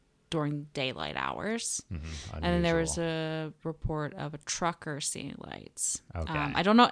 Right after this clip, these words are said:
Speaker 1: necessarily how close to the school
Speaker 2: Right.
Speaker 1: this was,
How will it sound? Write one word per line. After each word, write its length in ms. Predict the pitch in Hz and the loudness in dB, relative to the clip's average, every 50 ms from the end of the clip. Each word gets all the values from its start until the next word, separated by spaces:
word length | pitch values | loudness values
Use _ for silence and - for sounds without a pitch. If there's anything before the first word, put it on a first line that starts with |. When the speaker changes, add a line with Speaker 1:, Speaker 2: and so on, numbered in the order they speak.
| - | 6
Speaker 1:
necessarily 680 | - 180 175 170 165 165 - 165 - 170 156 151 151 143 | 0 0 2 2 2 2 0 0 0 2 2 2 2 0
how 340 | 151 - - - 160 156 156 | -2 0 4 6 6 6 6
close 760 | 156 - - - 160 139 156 202 214 - - - - - - | 4 -2 -2 0 2 2 2 2 2 2 2 2 0 -2 -2
to 360 | - - - 170 156 151 123 | -4 -4 -2 -2 0 0 2
the 120 | 104 92 | 2 4
school 120 | 92 90 82 | 6 6 6
Speaker 2:
Right. 280 | 78 73 147 156 165 | 6 6 4 4 4
Speaker 1:
this 220 | 175 180 - - - | 2 2 2 2 2
was, 320 | 202 202 208 214 208 | 2 2 2 2 0